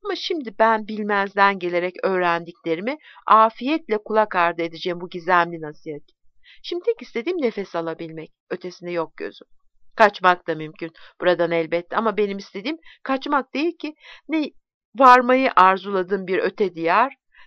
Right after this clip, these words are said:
ne bir yerlerde bıraktığım kayıp bir cennetim var. Sadece çıkmak istiyorum.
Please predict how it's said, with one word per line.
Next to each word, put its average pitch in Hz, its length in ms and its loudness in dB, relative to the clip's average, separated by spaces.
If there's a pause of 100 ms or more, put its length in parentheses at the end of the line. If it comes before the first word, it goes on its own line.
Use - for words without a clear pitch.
(100)
ne 247 120 -4
bir 262 60 0
yerlerde 240 600 6
bıraktığım 208 400 2
kayıp 220 380 -2
bir 208 120 -4
cennetim 180 580 -4
var. 156 160 -10 (300)
Sadece 427 480 -4
çıkmak 220 380 -2
istiyorum. 175 500 -10